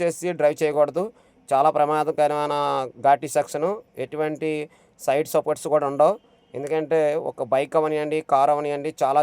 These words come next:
జాగ్రత్తగా సర్వీస్ చేస్-, డ్రైవ్ చేసుకొని రావాలి. మీకు ఎవరైనా సరే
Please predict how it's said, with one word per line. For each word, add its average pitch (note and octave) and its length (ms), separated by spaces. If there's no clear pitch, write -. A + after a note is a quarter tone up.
జాగ్రత్తగా D#3 580
సర్వీస్ C#3+ 340
చేస్-, C#3+ 320
డ్రైవ్ C#3+ 220
చేసుకొని D3+ 340
రావాలి. C#3+ 300
మీకు D#3+ 220
ఎవరైనా E3+ 320
సరే E3+ 180